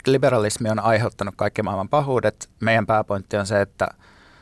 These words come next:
liberalismilla ei pystytä vastaamaan niihin ongelmiin, joita me nyt yhteiskunnallisesti kohdataan.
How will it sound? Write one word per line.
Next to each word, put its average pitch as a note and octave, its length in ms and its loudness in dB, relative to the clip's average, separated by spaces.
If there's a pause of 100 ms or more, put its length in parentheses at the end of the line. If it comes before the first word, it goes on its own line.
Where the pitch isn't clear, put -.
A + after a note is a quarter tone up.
(140)
liberalismilla G2+ 840 2
ei G2 100 4
pystytä F#2 400 -2
vastaamaan F2+ 580 -2
niihin G2+ 220 -8
ongelmiin, F#2+ 420 -6
joita F#2 200 -8
me G2 80 -10
nyt G2+ 220 -12
yhteiskunnallisesti G2+ 720 -8
kohdataan. G#2+ 600 -2